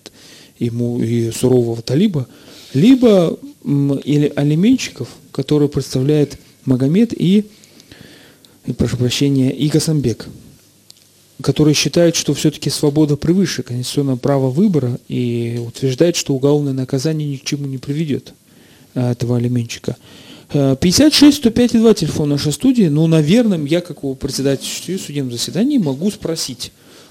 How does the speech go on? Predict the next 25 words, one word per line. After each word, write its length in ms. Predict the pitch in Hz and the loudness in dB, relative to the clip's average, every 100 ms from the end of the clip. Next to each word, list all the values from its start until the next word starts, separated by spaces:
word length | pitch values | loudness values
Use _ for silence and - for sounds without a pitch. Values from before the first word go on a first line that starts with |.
| - | -12
из 100 | - | -6
стороны, 380 | - 151 131 110 107 | -4 -2 -2 -4 -12
ну, 80 | 113 | -16
то 100 | - | -18
как 140 | - _ - | -20 _ -20
вот, 120 | - - - _ _ - | -20 -20 -20 _ _ -20
сто-, 320 | - 127 123 | -6 -4 -4
в 60 | - | -8
сторону 360 | - 196 156 | -4 -4 -4
задать 340 | 127 147 165 - | -2 -2 -2 -6
вопросы. 560 | 131 - 117 - - - _ _ _ - - - - - | -8 -8 -8 -10 -14 -18 _ _ _ -20 -20 -20 -20 -6
А, 140 | 135 | -4
значит, 500 | 127 165 - 165 - - _ _ _ - - _ - - _ _ _ _ - _ - | -2 -4 -2 -4 -4 -16 _ _ _ -20 -20 _ -20 -20 _ _ _ _ -20 _ -10
вопрос 340 | 123 196 294 | -2 2 2
первый. 340 | - 208 107 - - _ _ _ _ _ _ _ - - - - | 6 4 4 -6 -18 _ _ _ _ _ _ _ -20 -20 -20 -20
К 60 | - | -6
службе 360 | 143 208 214 | 0 0 0
судебных 280 | 160 165 170 | -2 -2 -2
приставов. 420 | - 123 - - - _ - - - _ _ - - _ _ _ _ - | -6 -10 -12 -16 -20 _ -20 -20 -20 _ _ -20 -20 _ _ _ _ -6
А, 420 | 139 135 135 135 - | -2 0 -2 -2 -4
на 160 | 151 | -2
какую 300 | 175 - 254 | -2 0 2
зарплату 460 | 147 131 233 - 175 | 0 0 -2 0 -2
вы, 340 | 139 202 - | 0 0 -2
м, 320 | - 139 135 | -8 -14 -14